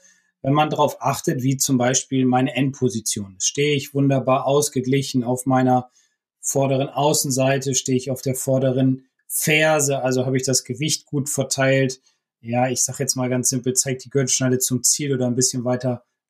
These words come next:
links davon als Rechtshänder. Das sind so Dinge, oder wie ist der Ball geflogen? Was, welche Auswirkungen oder warum ist der jetzt nach rechts geflogen? War das vielleicht der Griff oder war das, ähm, die Schwungbahn? Das kann man alles,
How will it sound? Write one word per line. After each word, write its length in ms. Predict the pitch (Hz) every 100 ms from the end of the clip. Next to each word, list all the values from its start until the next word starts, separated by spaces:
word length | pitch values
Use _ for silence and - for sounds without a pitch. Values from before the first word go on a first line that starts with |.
| -
links 300 | 156 185 -
davon 360 | 147 127 139
als 240 | 135 131 131
Rechtshänder. 600 | 135 - 135 131 131 - _ _
Das 180 | - 135
sind 160 | 156 139
so 140 | 151
Dinge, 500 | 143 156 156 151 147 _ _ _ _ _ -
oder 240 | 135 123
wie 80 | 131
ist 140 | -
der 100 | 139
Ball 280 | - 139 143
geflogen? 880 | 139 - 151 170 175 175 170 170 139
Was, 260 | 135 - 131
welche 300 | 127 139 127
Auswirkungen 760 | 139 139 147 139 143 139 151 _ _ _ _ _ _ -
oder 260 | 123 117
warum 240 | 127 131 131
ist 120 | -
der 80 | 135
jetzt 120 | 139
nach 140 | 131
rechts 240 | 160 160 -
geflogen? 480 | 139 - 147 143 127
War 100 | 127
das 140 | 127
vielleicht 240 | - 127
der 80 | 123
Griff 400 | - 170 170 -
oder 260 | 123 123 120
war 100 | 120
das, 360 | 123 - - _ _ _ _
ähm, 200 | 131 120
die 100 | 117
Schwungbahn? 520 | - 165 190 165 151
Das 180 | 139 -
kann 140 | 175 185
man 140 | 180
alles, 500 | 143 170 196 190